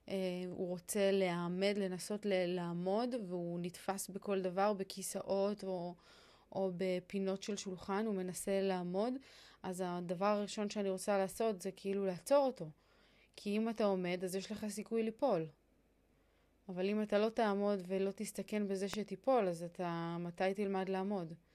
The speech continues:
איך תלמד לעשות את זה אם אני אדכא כל, אה, אה, כל יצר נורא טבעי שיש לך, יצר סקרני ויצר, אה, חוקר שיש לך?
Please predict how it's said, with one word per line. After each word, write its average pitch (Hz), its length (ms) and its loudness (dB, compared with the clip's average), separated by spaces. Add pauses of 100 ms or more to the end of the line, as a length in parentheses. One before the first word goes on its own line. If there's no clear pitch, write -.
(300)
איך - 140 -8
תלמד 202 420 0
לעשות 220 400 0
את 214 120 -4
זה 180 200 -6 (560)
אם 196 200 0
אני 208 500 2 (500)
אדכא 208 560 -2 (100)
כל, 202 400 2
אה, 202 40 4
אה, 190 560 0 (600)
כל 208 280 2
יצר 208 520 2
נורא 196 300 2
טבעי 196 380 -2
שיש 202 360 0
לך, 175 280 -8
יצר 175 380 -4
סקרני 196 920 -2
ויצר, 190 640 -2
אה, 185 260 -4 (120)
חוקר 196 640 0
שיש 202 420 -2
לך? - 200 -10